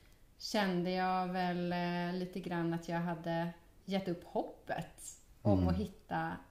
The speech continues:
Speaker 1: en person som matchar med mig. För jag upplevde lite, som du, eh, berättade, att, eh, ja, men jag ville ha någon med samma värdegrund. Det var väldigt viktigt. Med samma intresse. Det här, eh, jag,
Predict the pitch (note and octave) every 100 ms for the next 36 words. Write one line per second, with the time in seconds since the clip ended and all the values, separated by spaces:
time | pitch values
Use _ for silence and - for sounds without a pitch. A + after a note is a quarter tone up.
0 | - F3 E3+ E3+ F3+ F3 D#3+ E3 E3 F3
1 | - - E3 E3 E3+ F#3+ A#3+ G3+ G3 G#3
2 | - - - - - B3+ - F3+ F3 F3
3 | F#3 F3 - - - - - - - -
4 | F3+ F3+ A3+ G#3+ G3+ G3 F#3+ F#3 F#3 F3
5 | E3 - D#3+ E3 E3+ E3 D#3+ - - E3+
6 | E3 E3+ - - - - - - - -
7 | - - - - - - A3 A3 A3 A3
8 | A#3+ A3 F#3 F3 E3+ E3+ E3+ D#3+ E3+ E3+
9 | D#3+ D#3 E3+ G#3 F#3+ F3+ F3 D#3+ E3 E3+
10 | - - F#3+ A3 - - - - F3+ F3
11 | E3+ E3+ - G3 F3 E3 E3 E3+ E3+ F#3+
12 | F#3+ - B3+ - - - A#3 G3+ F#3+ F3+
13 | E3+ E3+ E3+ E3+ E3+ F3+ F#3